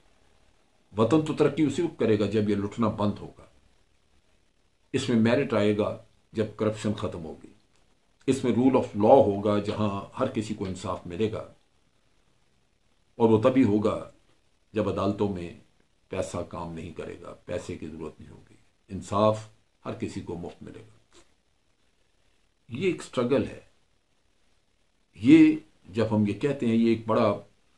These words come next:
आपका एक मुकद्दस सा एक इरादा है जो आप लेके बाहर निकलते हैं, तो आपको हर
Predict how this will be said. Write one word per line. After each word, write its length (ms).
आपका 480
एक 640
मुकद्दस 600
सा 500
एक 180
इरादा 360
है 200
जो 140
आप 200
लेके 240
बाहर 280
निकलते 400
हैं, 180
तो 220
आपको 420
हर 260